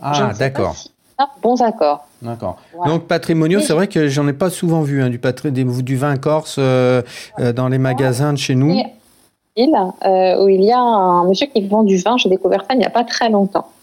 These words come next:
Speaker 2: Et il vend du vin corse.
Speaker 1: Ah.
Speaker 2: Et donc, Gérald
Speaker 1: Alors.
Speaker 2: propose, euh, des... dans les vins blancs, des vins de la vallée du Rhône ou du Languedoc,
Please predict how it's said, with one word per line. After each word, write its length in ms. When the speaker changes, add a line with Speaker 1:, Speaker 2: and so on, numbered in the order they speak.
Speaker 2:
Et 60
il 120
vend 140
du 160
vin 320
corse. 480
Speaker 1:
Ah. 240
Speaker 2:
Et 40
donc, 160
Gérald 380
Speaker 1:
Alors. 200
Speaker 2:
propose, 500
euh, 260
des... 400
dans 200
les 140
vins 220
blancs, 380
des 140
vins 160
de 60
la 100
vallée 200
du 140
Rhône 360
ou 40
du 220
Languedoc, 540